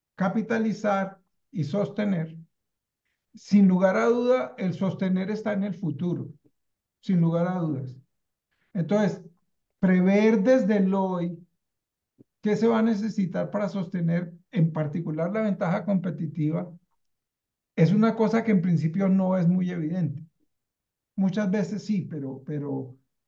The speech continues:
eh, como bien, bien decía Matías, el, el, el, el cambio del horizonte es ta-, es tan brutal que, que, que, pues, yo no tengo mucha intuición en lo que va a pasar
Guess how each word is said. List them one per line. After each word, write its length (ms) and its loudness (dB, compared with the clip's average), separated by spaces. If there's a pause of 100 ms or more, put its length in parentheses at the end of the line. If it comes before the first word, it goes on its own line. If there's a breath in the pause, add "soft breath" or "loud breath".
(120)
eh, 120 -16
como 360 2
bien, 380 0
bien 200 0
decía 280 -2
Matías, 460 -4
el, 180 -6
el, 280 -6
el, 300 -2
el 260 -4
cambio 800 4 (580)
del 340 0
horizonte 1120 2 (380)
es 220 -8
ta-, 200 -8
es 220 -4
tan 300 2
brutal 680 2
que, 320 -6
que, 320 -6
que, 240 -4
pues, 240 -2
yo 160 2
no 160 4
tengo 300 -2
mucha 380 2
intuición 640 -4
en 140 -4
lo 140 -6
que 80 -8
va 140 -2
a 60 -8
pasar 400 -2